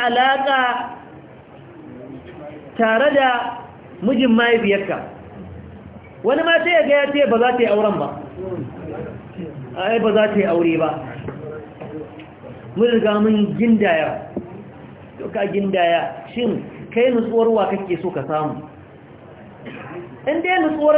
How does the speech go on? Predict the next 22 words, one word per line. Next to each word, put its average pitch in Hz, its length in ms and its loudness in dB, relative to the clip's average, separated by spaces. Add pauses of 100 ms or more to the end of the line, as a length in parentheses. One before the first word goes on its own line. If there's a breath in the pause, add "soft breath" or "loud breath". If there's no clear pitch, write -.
mahaifiyan 262 600 4
ne, 165 120 0 (2500)
in 285 140 2
dai 359 180 4
nutsuwar 285 400 4
mahaifiyan 269 560 4
ne, 151 240 -2 (680)
to 202 80 0
ya 262 200 4
kamata 262 400 2
ka 226 100 4
lura 202 320 4
da 254 240 2
abin 202 240 2
da 190 160 2
zai 240 400 0 (720)
sama 247 460 2
mata 220 260 2
nutsuwa 180 400 2
din. 139 160 -4 (1300 loud breath)
Akwai 175 180 -2
wata 277 220 4